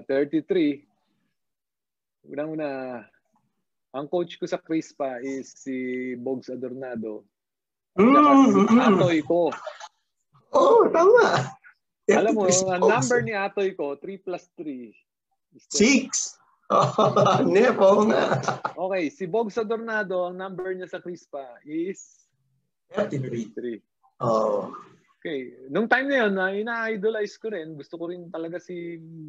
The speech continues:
Speaker 1: Larry Bird.
Speaker 2: Thirty-three din, ba?
Speaker 1: Kaya thirty-three.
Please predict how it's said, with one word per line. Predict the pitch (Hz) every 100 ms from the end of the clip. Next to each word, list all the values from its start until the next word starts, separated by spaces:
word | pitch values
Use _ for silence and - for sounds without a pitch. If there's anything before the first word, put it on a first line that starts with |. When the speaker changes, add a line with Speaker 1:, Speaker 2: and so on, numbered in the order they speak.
| 123 127
Speaker 1:
Larry | 139 185
Bird. | 147 143 139 _ _ _ _ _ _ _ _ _ -
Speaker 2:
Thirty-three | 185 139 147 - 143
din, | 339 359 143 131
ba? | 240 233 - _
Speaker 1:
Kaya | - 160 156 -
thirty-three. | 135 - 127 185 226 170